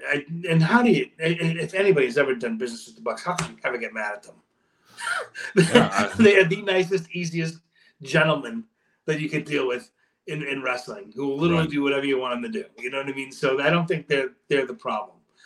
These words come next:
Speaker 1: They're busy making their own money, you know, doing T-shirt sales and shit. They don't, probably don't give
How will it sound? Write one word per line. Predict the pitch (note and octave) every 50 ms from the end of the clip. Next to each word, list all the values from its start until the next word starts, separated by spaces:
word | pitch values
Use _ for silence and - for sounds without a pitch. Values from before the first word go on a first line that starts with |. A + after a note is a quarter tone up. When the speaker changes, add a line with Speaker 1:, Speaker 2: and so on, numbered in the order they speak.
| _ _
Speaker 1:
They're | - F3 E3+ E3 E3
busy | E3 F#3+ F#3 F3+ F#3
making | E3+ E3+ D#3+ E3 F3 D#3
their | C#3+ C#3 C#3
own | C#3 C3+ C#3
money, | C3+ C3+ C3 C3 B2+ A#2+ - _ _ _ _ _ _ _
you | - E3 D3+
know, | C#3 C3+
doing | C3+ C#3+ C#3+ C#3+ C#3 C3+ B2+ B2 D3 D3+ - - - - - - _
T-shirt | - - F#3+ F3+ E3 - D3+ C3 B2+
sales | - - C#3 B2+ B2 A#2+ A#2+ A2+
and | A#2 A#2 A2+
shit. | - D3 C3+ A#2+
They | - D3
don't, | C#3+ C#3 C3+ - - _
probably | - E3 D3+ C3+
don't | C3 B2 -
give | C3+ A#2+ -